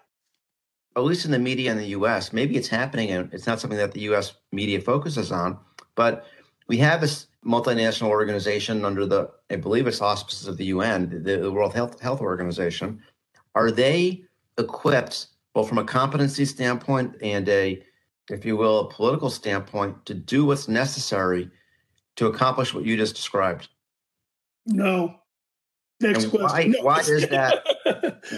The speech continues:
Speaker 1: So
Speaker 2: They're
Speaker 1: why,
Speaker 2: not.
Speaker 1: why is that? Where is the deficit, and what,
Speaker 2: So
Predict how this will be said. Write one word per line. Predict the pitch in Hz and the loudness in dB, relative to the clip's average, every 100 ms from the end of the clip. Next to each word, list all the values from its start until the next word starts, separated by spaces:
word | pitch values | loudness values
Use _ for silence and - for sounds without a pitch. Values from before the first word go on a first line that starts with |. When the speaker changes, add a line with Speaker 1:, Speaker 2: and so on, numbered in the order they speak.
| - | 0
Speaker 1:
So | - | 4
Speaker 2:
They're | 494 | 4
Speaker 1:
why, | 208 | 4
Speaker 2:
not. | - 156 | 2 -2
Speaker 1:
why | 190 202 | -4 0
is | 202 - | 0 2
that? | 143 117 | 2 4
Where | 147 208 | 4 4
is | 214 | 2
the | |
deficit, | 147 170 170 147 156 143 | 2 2 2 0 0 2
and | 123 120 | 0 2
what, | 147 175 | 2 2
Speaker 2:
So | 175 | 0